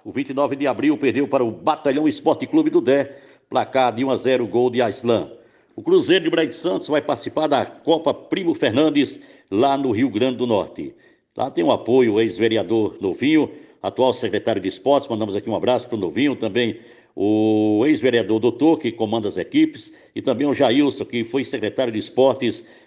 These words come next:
lá na terra do doutor Lauri. Pois é, todos eles apoiando o bom futebol daquela terra. Mandar um abraço aí pro pessoal bom de Brejo de Santos, ligado comigo no show de futebol da Rádio Clube Esportes. Pela Copinha sub-dezoito,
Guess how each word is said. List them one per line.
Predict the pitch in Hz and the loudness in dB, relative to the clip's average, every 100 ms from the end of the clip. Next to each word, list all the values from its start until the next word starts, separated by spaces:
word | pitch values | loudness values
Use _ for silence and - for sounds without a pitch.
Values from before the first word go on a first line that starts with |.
| - | -4
lá | 117 127 | -2 0
na | 107 | -2
terra | 135 120 113 | 0 0 0
do | 123 | 0
doutor | 113 135 | 0 2
Lauri. | 131 98 82 - _ - | 0 0 -2 -6 _ -12
Pois | 107 | -4
é, | 101 | -2
todos | - 165 - | 0 -2 0
eles | 156 151 143 - - - | 0 2 -2 -4 -20 -6
apoiando | 127 - 113 131 135 101 | -4 2 2 4 0 -2
o | |
bom | 160 196 | -2 -2
futebol | - - 113 139 | -4 -6 -4 -4
daquela | 113 113 | -2 -4
terra. | 95 151 139 123 - - | 0 0 0 -2 -6 -16
Mandar | - 175 | -6 -2
um | |
abraço | 131 131 - 113 | 2 0 0 -2
aí | |
pro | 117 | -2
pessoal | 120 - 110 | -4 -2 -2
bom | 117 | -2
de | 110 | -4
Brejo | 104 92 | -4 -4
de | |
Santos, | - 135 - | -2 -2 -2
ligado | 107 165 147 | -2 -2 -2
comigo | 131 135 131 123 - - - | 0 2 2 0 -4 -16 -6
no | 123 | -4
show | - 208 | 4 4
de | 160 | 4
futebol | 139 - 113 135 | -2 -4 0 0
da | 131 117 | 0 0
Rádio | 117 117 113 | -2 -2 -4
Clube | 117 107 | 2 2
Esportes. | 113 113 95 - 87 80 - - _ _ - | 2 -2 -4 -4 -8 -8 -10 -18 _ _ 2
Pela | 151 | 4
Copinha | 131 143 - 160 147 127 107 98 92 | 4 0 0 -2 -2 0 0 0 -2
sub-dezoito, | - - 131 160 139 175 175 165 | -4 -4 0 0 4 2 4 0